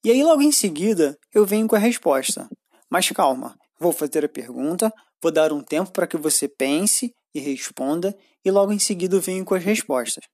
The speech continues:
ok? O objetivo desse exercício é fazer com que você pratique o seu speaking. E é justamente isso que eu quero. Eu quero que você esteja atento a todas essas situações pra que você possa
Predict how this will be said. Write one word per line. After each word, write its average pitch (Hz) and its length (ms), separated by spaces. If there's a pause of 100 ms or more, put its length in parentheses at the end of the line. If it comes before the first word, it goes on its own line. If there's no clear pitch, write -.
(460)
ok? 160 400 (420)
O 233 80
objetivo 233 480
desse 247 240
exercício 185 600
é 190 40
fazer 196 300
com 208 100
que 202 120
você 208 240
pratique 226 540
o - 40
seu 254 140
speaking. 226 480 (840)
E 165 60
é - 20
justamente 247 500
isso - 160
que - 80
eu 226 60
quero. 139 340
Eu - 40
quero 170 180
que 208 100
você 170 320
esteja 240 520
atento 185 680 (400)
a 139 100
todas 247 280
essas 190 260
situações 180 680 (240)
pra 196 140
que 208 100
você 180 340 (200)
possa 269 640